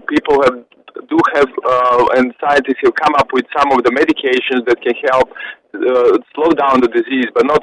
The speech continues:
really revert it. So the, one of the possible ways to do it would be to give the heart muscle cells regenerative capacity. And our research, uh, that's just now published has been in, uh, along the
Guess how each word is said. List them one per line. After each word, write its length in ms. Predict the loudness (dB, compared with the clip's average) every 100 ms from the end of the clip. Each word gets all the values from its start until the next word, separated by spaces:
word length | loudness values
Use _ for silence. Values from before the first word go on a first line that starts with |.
| -2
really 280 | -2 0 0
revert 460 | 0 0 0 0
it. 160 | 0 -4 -8 -20 -18 -18 -6
So 200 | 0 2
the, 100 | 2
one 300 | 0 0 2
of 100 | 2
the 80 | 0
possible 580 | 0 -2 0 0 0 2
ways 180 | 2 0 -2
to 80 |
do 180 | -4 -2 0
it 100 | 0 0
would 120 | -4 _ _
be 80 | -2 -2 -4 _ -14 -4
to 280 | -2 -2 -4 -8 -20 -12 -2
give 300 | 0 0 0
the 300 | 0 2 0
heart 300 | -2 -2 -2
muscle 300 | 0 -2 0 -4 0
cells 180 | 0 0
regenerative 640 | 0 0 0 0 0 0 -2
capacity. 680 | -4 0 -2 -2 -10 -10 -10 -18 -8 -4
And 80 | 0
our 180 | 2 2
research, 400 | 0 0 -2 -2 -10 -14 _
uh, 420 | -4 0 2 2 2
that's 160 | 0 -2 _ -6
just 160 | -4 -2
now 120 | -2
published 500 | 0 0 0 2 0 -2 -16 -16 -6
has 100 | -4
been 240 | 0 0 0
in, 240 | 2 0 2
uh, 220 | 0 2
along 240 | 2 2
the 80 | 2